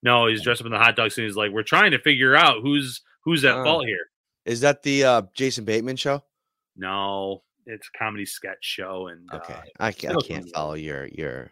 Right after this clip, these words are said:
Speaker 1: I
Speaker 2: your,
Speaker 1: know.
Speaker 2: your shows. I mean, it's bad enough that you were talking about garbage plates on Twitter today, dude. Can you just
Speaker 1: <laughs>
Speaker 2: relax, please?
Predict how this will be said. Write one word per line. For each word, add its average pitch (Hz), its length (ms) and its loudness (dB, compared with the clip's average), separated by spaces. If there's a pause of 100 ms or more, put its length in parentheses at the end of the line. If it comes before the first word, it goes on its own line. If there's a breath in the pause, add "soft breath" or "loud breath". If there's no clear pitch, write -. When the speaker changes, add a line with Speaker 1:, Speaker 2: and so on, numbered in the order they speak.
(120)
Speaker 1:
I 196 160 6
Speaker 2:
your, 170 80 2
Speaker 1:
know. 95 440 -4 (600)
Speaker 2:
your 80 100 -12
shows. 71 540 -8 (580)
I - 20 0
mean, 135 140 4
it's 127 100 0
bad 151 220 10
enough 117 220 4
that 107 80 -2
you 95 80 0
were 87 80 -2
talking 98 200 0
about 78 220 -2
garbage 80 380 -4
plates 73 240 -6
on 69 120 -10
Twitter 69 280 -10
today, 69 240 -8
dude. 76 260 -12
Can - 160 -12
you 143 140 -6
just 120 260 -4
Speaker 1:
<laughs> - 0 -
Speaker 2:
relax, 65 560 -8
please? 78 480 -8